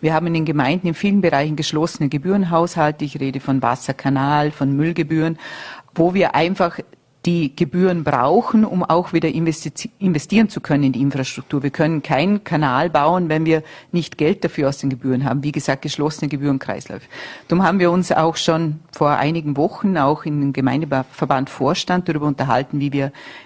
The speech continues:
mit den Gebühren umgehen. Und wir waren uns eigentlich alle einig, wir müssen die Gebühren natürlich erhöhen, weil sonst geht die Spirale weiter nach unten. Wir können nicht mehr investieren, wir haben keine Infrastruktur mehr, die zur Verfügung stehen kann.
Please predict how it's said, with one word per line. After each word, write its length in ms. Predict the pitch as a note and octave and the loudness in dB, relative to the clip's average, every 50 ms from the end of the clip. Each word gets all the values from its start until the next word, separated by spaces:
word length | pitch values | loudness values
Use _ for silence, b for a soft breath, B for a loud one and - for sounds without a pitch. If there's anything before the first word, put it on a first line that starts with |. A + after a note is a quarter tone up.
| B | B
mit 200 | _ D#3 D3+ - | _ -4 -2 0
den 80 | - C#3+ | -2 -2
Gebühren 420 | C#3 D3+ C3+ D#3+ D3+ D3 D#3 D#3 | -2 -2 -2 0 2 2 2 2
umgehen. 500 | - C#3+ D#3 F3+ G3 F#3+ F#3 E3+ F3+ F#3 | 2 2 2 2 2 2 2 2 2 2
Und 120 | E3+ D3+ D3+ | 0 0 0
wir 160 | C#3+ C#3+ C3 | 0 0 0
waren 140 | B2+ B2 B2+ - _ _ _ _ - | 0 -2 -2 -6 _ _ _ _ -2
uns 240 | C3+ C#3+ C#3 C3+ - | 0 0 0 0 0
eigentlich 400 | G#2+ C3 C#3 - C3+ - - - - | 0 -2 0 -2 -4 -8 -8 -10 -4
alle 320 | D#3+ F3 D3+ F3+ F#3+ F3 | -2 0 0 2 2 2
einig, 500 | B2+ D3 D3+ E3 F3 F3+ F#3+ G3+ - - B B B B B B B _ | 2 2 2 2 2 0 0 -2 -4 -8 B B B B B B B _
wir 120 | D3+ D3 | 0 0
müssen 380 | D3 D#3 E3+ F#3+ - - - E3 | 2 2 0 0 -2 -2 -2 -4
die 100 | D#3 D3+ | -2 -2
Gebühren 380 | D3+ C3+ - D#3+ D#3 D#3 D#3+ | -4 -4 -2 -2 -2 -2 0
natürlich 360 | D#3 C#3+ C3+ - - E3+ F#3 G3 - _ _ _ _ _ _ _ _ _ _ _ _ _ _ _ _ _ _ _ _ _ _ _ - G3 F3+ - | -2 -2 -4 -2 0 0 0 0 -2 _ _ _ _ _ _ _ _ _ _ _ _ _ _ _ _ _ _ _ _ _ _ _ -4 -4 -4 -2
erhöhen, 560 | - C3+ C3 B2 B2+ A2+ A2+ A2+ A2 A#2 C3 - - | -2 -2 -2 -2 -2 -2 -2 -2 -4 -4 -6 -6 -4
weil 180 | C3 C3 B2+ | -2 -2 0
sonst 220 | - D3+ C#3+ - - | 0 -2 -2 -2 -2
geht 180 | - C#3 C3+ | -4 -4 -2
die 80 | - D3+ | -2 -4
Spirale 540 | - - - C#3+ C3+ A#2+ A#2 B2+ C#3+ C#3+ C#3 | -4 -2 -2 0 2 2 2 2 0 0 0
weiter 280 | C3 B2+ D3 - - | 0 0 0 -2 -6
nach 180 | C#3 C#3 C3 - | -8 -8 -6 -4
unten. 280 | D#3+ F#3 G3+ - - E3+ | -4 -4 -4 -4 -2 -2
Wir 80 | E3 | -2
können 300 | D#3+ - E3 D#3 D3+ D3+ | -2 0 -2 0 0 0
nicht 240 | D3+ D3 C#3 - - | 0 -2 -4 -4 -6
mehr 80 | C#3 A#2+ | -4 -2
investieren, 580 | C#3 C3+ C3+ C3 - - D#3 E3 F#3 G3 F#3 | -2 -4 -4 -8 -8 -6 -4 -2 0 0 0
wir 100 | E3 D#3 | 0 2
haben 220 | D3 C3 C3+ C#3 - | 0 0 -2 -2 -4
keine 240 | - C3+ C3 A#2+ | -2 -2 -2 -2
Infrastruktur 560 | - F3 F3+ - F3 E3 - F3 - - F3+ F3 | -2 -4 -4 -4 -6 -6 -6 -8 -6 -4 -4 -4
mehr, 140 | E3 D#3+ | -2 -2
die 160 | D3 D3+ D3 - | -4 -4 -6 -8
zur 180 | - - D#3+ | -8 -8 -8
Verfügung 400 | C#3+ - D3+ - F3 E3 D#3 E3 | -6 -8 -8 -4 -4 -2 -2 -2
stehen 340 | D3+ - - D3 D3 D3 D3 | -4 -2 -2 0 0 0 -2
kann. 300 | - - C#3+ C#3+ D3+ | 0 -2 0 0 -2